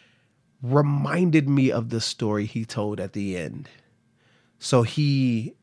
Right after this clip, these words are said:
went through all of the people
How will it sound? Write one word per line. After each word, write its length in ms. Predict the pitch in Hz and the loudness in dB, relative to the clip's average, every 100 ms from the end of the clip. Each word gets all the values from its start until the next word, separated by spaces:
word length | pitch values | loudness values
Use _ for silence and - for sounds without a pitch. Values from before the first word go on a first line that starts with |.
| _ | _
went 460 | 127 131 170 185 143 | -2 4 4 4 -2
through 520 | 147 135 143 135 123 | -2 2 4 4 2
all 440 | - 113 117 123 | 2 4 4 4
of 200 | 113 104 | 2 0
the 400 | 104 104 98 95 87 | -2 -2 -2 -4 -6
people 640 | - 156 127 - 76 - | -2 2 2 0 -10 -10